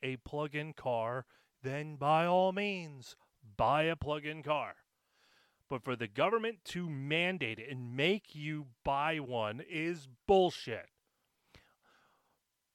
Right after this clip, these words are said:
Here's, here, just follow me down this, down, down this train of wackiness in my s-, in, that rattles around in my skull. Do you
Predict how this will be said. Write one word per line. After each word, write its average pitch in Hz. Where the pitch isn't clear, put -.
Here's, 294
here, 240
just 233
follow 254
me 175
down 117
this, 98
down, 151
down 135
this -
train 139
of 113
wackiness 113
in 113
my 107
s-, -
in, 120
that 131
rattles 123
around 117
in 113
my 110
skull. 107
Do 117
you 262